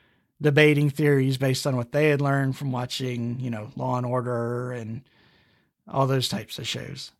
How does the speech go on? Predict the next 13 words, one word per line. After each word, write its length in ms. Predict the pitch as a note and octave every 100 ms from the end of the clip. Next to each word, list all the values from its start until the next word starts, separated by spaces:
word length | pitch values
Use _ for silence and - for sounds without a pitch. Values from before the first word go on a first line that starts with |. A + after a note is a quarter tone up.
| _ _ _
Um, 560 | - C#3+ C#3+ C3 C3 B2 -
now, 140 | D3+
the 100 | D#3
teacher 340 | E3 A3 G3+
denies 520 | D#3+ D#3+ D3 D3+ C#3+ C3+
this 200 | C3 D3
ever 200 | B2+ G3+
happened, 480 | D#3 C#3 C3 A#2
but 120 | A#2+ A#2
several 300 | C#3+ C3+ B2+
of 60 |
the 60 | A#2+
students 800 | - C#3+ B2+ A#2+ - - -